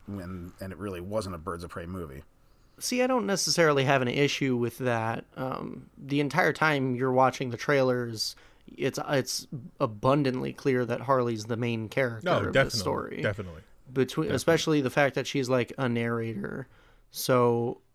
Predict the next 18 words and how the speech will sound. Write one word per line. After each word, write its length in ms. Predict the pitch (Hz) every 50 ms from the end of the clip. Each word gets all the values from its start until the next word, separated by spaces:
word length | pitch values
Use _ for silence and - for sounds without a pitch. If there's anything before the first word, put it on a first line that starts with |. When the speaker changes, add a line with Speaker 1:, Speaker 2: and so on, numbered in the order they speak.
| _ _ _ _ -
Speaker 2:
I 140 | 156 160
don't, 220 | 165 160 156 151 139
I 120 | 147 156
don't 280 | 160 156 151 147 147 147
necessarily 960 | 151 147 139 - - 127 - 156 143 135 135 131 127 127 123 120 117 117 123
have 260 | 131 123 139 131 120 123
an 80 | 123
issue 720 | 143 147 139 131 - - 147 135 127 123 120 117 113 117 123
with 360 | 131 135 135 127 117 117 - - - _
calling 320 | - - 151 143 139 135 127
it 140 | 131 131 123
Birds 220 | 147 143 131 123
of 100 | 139 123
Prey 500 | - - 131 127 123 123 120 117 113 - - _ - - - - - - - - - 143
and 140 | 147 143
the 40 | 139
Fantabulous 680 | 135 147 139 117 131 135 127 123 127 123 123 117 - 139
Em-, 140 | 131 120